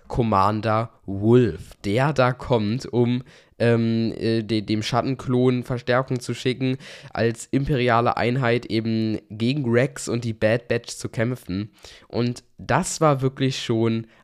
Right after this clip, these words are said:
ein sehr cooler Cliffhanger, weil, ähm, ja, das hat einfach Bock gemacht auf die nächste Folge.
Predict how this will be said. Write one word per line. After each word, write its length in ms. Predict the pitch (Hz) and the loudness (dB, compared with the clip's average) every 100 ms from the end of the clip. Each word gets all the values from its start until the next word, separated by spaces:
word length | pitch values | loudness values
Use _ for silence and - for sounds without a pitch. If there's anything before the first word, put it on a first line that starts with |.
| - | -4
ein 340 | 104 101 104 95 | -2 0 -2 -2
sehr 180 | 110 | -2
cooler 240 | 113 110 98 | 0 -2 -2
Cliffhanger, 640 | - 95 101 98 98 98 - - _ | -4 -6 -4 -2 -2 -4 -8 -20 _
weil, 540 | 110 107 107 107 104 - | 2 4 4 2 0 0
ähm, 520 | 113 110 110 110 107 | 0 0 -2 -2 -4
ja, 140 | 104 - | -6 -8
das 200 | 78 - | -8 -4
hat 120 | 135 | -2
einfach 220 | 110 131 113 | -2 -4 0
Bock 240 | - 139 | 0 2
gemacht 260 | 143 123 - | 0 -2 -4
auf 100 | 113 | -6
die 100 | 104 | -2
nächste 320 | 107 - - | -2 -4 -8
Folge. 420 | - 87 104 | -6 -4 -2